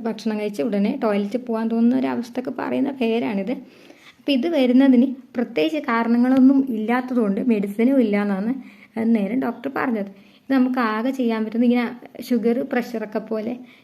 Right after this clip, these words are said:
ഷുഗർ, പെരസ്-, പ്രഷർ, കൊളസ്ട്രോൾ ഒക്കെ പോലെ, ഏ, എല്ലാ, എല്ലാ സമയവും, അതായത് നമ്മൾ മരിക്കുന്നത് വരെ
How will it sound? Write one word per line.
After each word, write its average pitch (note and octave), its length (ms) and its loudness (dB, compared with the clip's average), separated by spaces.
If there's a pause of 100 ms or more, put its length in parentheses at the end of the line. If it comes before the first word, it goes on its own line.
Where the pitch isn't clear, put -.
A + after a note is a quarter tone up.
(100)
ഷുഗർ, G#3+ 340 -4
പെരസ്-, G3 340 -4
പ്രഷർ, G3+ 300 -8
കൊളസ്ട്രോൾ G#3+ 500 -4
ഒക്കെ A3+ 160 -8
പോലെ, G#3 320 -4 (400)
ഏ, G#3+ 140 -10
എല്ലാ, A#3+ 580 -2 (300)
എല്ലാ A#3 300 0
സമയവും, G3+ 320 -2
അതായത് G#3 240 -2
നമ്മൾ A3+ 240 0
മരിക്കുന്നത് A#3 680 0
വരെ G#3 260 -2